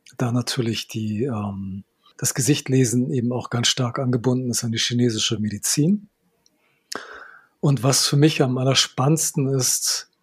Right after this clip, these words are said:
ist die, der, ich sag mal, der Seelenweg oder die Bestimmung im Gesicht zu lesen. Das heißt, was hat unsere Seele im Grunde genommen vor mit uns in unserem Leben, jenseits unseres Egos? Ja,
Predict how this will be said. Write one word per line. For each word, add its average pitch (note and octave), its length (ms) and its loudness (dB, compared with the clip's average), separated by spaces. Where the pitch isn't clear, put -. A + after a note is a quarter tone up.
ist - 380 0
die, B2 500 0
der, A2+ 380 -2
ich - 80 -4
sag - 180 -4
mal, A2 400 -2
der C#3+ 100 6
Seelenweg C3 880 6
oder C3+ 180 4
die A#2+ 100 0
Bestimmung C3 680 4
im G#2+ 100 -2
Gesicht G2+ 400 -6
zu - 300 -4
lesen. G2 640 -6
Das - 220 -4
heißt, - 400 -4
was B2 260 2
hat D#3+ 120 6
unsere D3+ 260 8
Seele D3+ 380 8
im A#2+ 140 0
Grunde A#2+ 240 2
genommen A#2 240 0
vor A#2+ 300 -2
mit A#2+ 160 -4
uns C#3+ 320 2
in C3+ 100 2
unserem A#2 320 0
Leben, A2+ 500 0
jenseits C3+ 680 4
unseres C#3+ 420 4
Egos? A2+ 960 0
Ja, B2 320 2